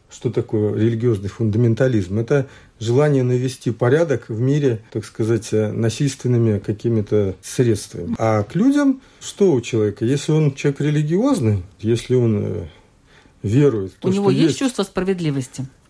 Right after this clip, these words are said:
Speaker 2: или несправедливости?
Speaker 1: Чувство справедливости есть у всякого человека.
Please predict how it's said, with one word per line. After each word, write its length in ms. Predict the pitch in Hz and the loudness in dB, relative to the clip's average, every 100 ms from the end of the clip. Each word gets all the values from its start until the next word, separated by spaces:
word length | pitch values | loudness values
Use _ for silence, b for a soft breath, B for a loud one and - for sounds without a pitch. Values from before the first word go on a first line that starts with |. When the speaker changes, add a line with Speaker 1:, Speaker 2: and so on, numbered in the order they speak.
| - | -4
Speaker 2:
или 180 | - 220 | 2 4
несправедливости? 840 | 196 185 196 - 165 160 147 151 143 | 4 2 -2 -4 -4 -4 -2 -2 0
Speaker 1:
Чувство 260 | 147 - | -2 -2
справедливости 960 | - 139 131 131 151 220 208 - 117 104 101 - | -4 0 0 0 0 0 -2 0 0 0 -8 -8
есть 380 | 120 110 160 - | -6 0 0 0
у 60 | 135 | -8
всякого 460 | - 139 123 104 | -2 -2 -2 -4
человека. 580 | 92 - 101 - - - | -6 -8 -6 -6 -8 -14